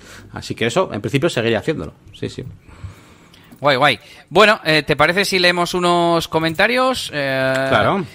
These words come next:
Speaker 2: vamos a ver, empezamos pues por Oliver, que nos pregunta, ¿de qué forma es posible limitar el tamaño de los títulos de Elementor? Esta va para ti. ¿Hacer la misma función que con los resúmenes de entradas?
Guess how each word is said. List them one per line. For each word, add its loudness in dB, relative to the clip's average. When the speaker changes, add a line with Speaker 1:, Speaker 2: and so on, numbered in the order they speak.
Speaker 2:
vamos 2
a 0
ver, 2
empezamos 0
pues -4
por 0
Oliver, 2
que -4
nos -8
pregunta, -2
¿de -4
qué 0
forma 0
es -4
posible -2
limitar 0
el -6
tamaño 0
de 0
los -2
títulos -2
de 0
Elementor? -4
Esta -2
va 0
para -2
ti. -8
¿Hacer 0
la 2
misma 0
función -4
que -2
con 2
los 0
resúmenes -2
de -4
entradas? -2